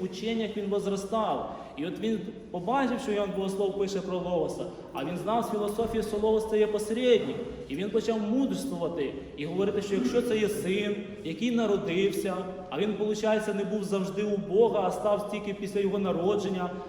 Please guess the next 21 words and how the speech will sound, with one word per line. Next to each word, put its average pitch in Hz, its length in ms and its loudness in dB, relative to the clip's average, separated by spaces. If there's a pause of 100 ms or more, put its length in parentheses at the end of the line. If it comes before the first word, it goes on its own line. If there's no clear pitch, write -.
а - 80 -2
також 202 300 2 (160)
Логос — 208 340 6
це 196 100 0
є 196 100 4
посередник 190 760 4
між 202 140 -2
Богом 196 340 0
і 190 40 0
світом, 196 380 -4 (320)
тому 180 260 0 (240)
Син 226 500 0
Божий, 226 340 2
Ісус 202 240 -2
Христос, 196 600 2
це, 208 180 0
скоріше 214 400 -2
всього, 220 300 -2
не 214 120 0
є 220 160 4
Бог, 202 400 0